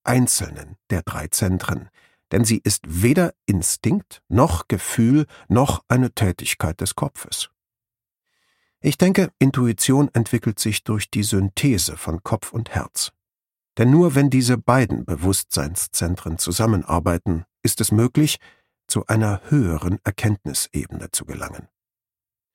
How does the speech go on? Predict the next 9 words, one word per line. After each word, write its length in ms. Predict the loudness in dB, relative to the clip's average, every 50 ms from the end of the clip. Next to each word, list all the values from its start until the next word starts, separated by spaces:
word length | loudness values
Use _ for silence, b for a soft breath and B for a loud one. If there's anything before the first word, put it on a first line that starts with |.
| _ _ _ _ _ _ _ _ _ _ _ _
Bleibt 360 | 2 4 4 4 2 0 -2
zu 160 | -2 0 0
erwähnen, 680 | 0 -2 -2 0 0 2 4 4 4 4 4 2 0 -2
dass 380 | -2 -2 -2 -2 -2 -4 -6 -8 _
viele 480 | -8 -2 0 2 2 2 2 0 0 -2
großartige 1000 | -2 -2 0 2 2 2 2 0 -2 -2 -2 -2 -2 0 0 -2 -2 -2 -2 -2
Erkenntnisse 720 | -4 -4 -2 -2 0 0 0 -2 -4 -6 -4 -4 -4 -4 -6
der 140 | -6 -4
Menschheit 520 | -2 0 0 0 0 0 0 0 -2 -2